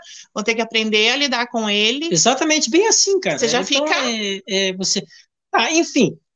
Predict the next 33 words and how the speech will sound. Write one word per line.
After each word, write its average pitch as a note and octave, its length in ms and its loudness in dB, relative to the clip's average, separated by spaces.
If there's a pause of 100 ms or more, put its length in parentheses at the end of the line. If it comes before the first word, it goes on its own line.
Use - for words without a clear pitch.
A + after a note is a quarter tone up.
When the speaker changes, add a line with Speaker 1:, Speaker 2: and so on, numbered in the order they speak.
(120)
Speaker 2:
a G#3+ 100 2
Adriana A#3+ 420 4
foi A#3+ 240 4
na A#3 120 4
consulta, A3 580 -4
depois, F3+ 320 -2
um F3+ 160 0
dia G3 220 -2
antes G3 200 0
da F3+ 140 0
alta, G#3+ 420 0 (200)
ela F3 180 -4
foi G3 120 -2
na G#3+ 100 0
endócrino, G3+ 500 0
que E3 300 -6
foi, F3 280 -2 (200)
foi, D#3+ 420 -4
a C#3 160 -8
ambulância G3 540 2
levou E3+ 260 0
ele E3+ 260 0
pra F#3+ 140 -2
ela, F#3+ 120 0 (260)
pra C3 240 -8
ser A3+ 240 0
orientada G3 720 -2
como D3 240 -12
fazer. A#3 320 -2 (380)
A D4 60 4
endócrino, A3+ 540 2
do G3 120 0
momento, G3+ 600 0